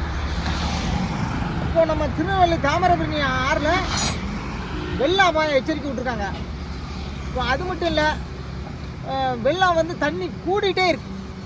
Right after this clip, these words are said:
டைமு, டைமு தண்ணி கூடிட்டே இருக்கு. இப்போ மேக்ஸிமம் கரண்ட் போயிட்டு, அஹ், தண்ணி வந்து இப்போ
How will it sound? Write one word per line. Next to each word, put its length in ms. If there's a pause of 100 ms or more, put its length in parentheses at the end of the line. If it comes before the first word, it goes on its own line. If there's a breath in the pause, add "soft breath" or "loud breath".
(500)
டைமு, 320
டைமு 340
தண்ணி 200
கூடிட்டே 300
இருக்கு. 220 (100)
இப்போ 180
மேக்ஸிமம் 580 (260)
கரண்ட் 320 (320)
போயிட்டு, 300 (1000)
அஹ், 880 (140)
தண்ணி 280
வந்து 260 (1040)
இப்போ 260